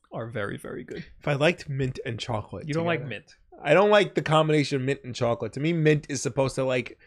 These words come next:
Speaker 2: you know, make your breath smell nice, and that's it.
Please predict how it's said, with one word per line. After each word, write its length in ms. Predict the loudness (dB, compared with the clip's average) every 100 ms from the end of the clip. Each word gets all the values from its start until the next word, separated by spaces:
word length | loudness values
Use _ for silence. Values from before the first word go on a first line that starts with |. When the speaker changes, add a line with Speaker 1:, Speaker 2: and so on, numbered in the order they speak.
| _ _ _ -2
Speaker 2:
you 140 | 2
know, 120 | 4
make 240 | 4 4 2
your 100 | 2
breath 240 | 4 2
smell 260 | 0 -2 0
nice, 260 | 0 -2
and 160 | -4 0
that's 340 | 4 4 2 -4
it. 240 | -4